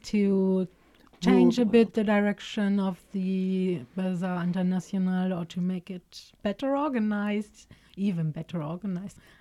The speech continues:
Speaker 1: Are there any plans to improve it?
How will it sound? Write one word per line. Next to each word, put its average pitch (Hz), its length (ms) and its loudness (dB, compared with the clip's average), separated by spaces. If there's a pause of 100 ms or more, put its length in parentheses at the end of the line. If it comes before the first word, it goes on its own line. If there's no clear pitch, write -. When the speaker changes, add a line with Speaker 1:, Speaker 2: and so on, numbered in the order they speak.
Speaker 1:
Are 214 80 0
there 220 180 6
any 226 160 6
plans 214 400 0
to 165 360 -6 (360)
improve 214 380 2
it? - 200 -6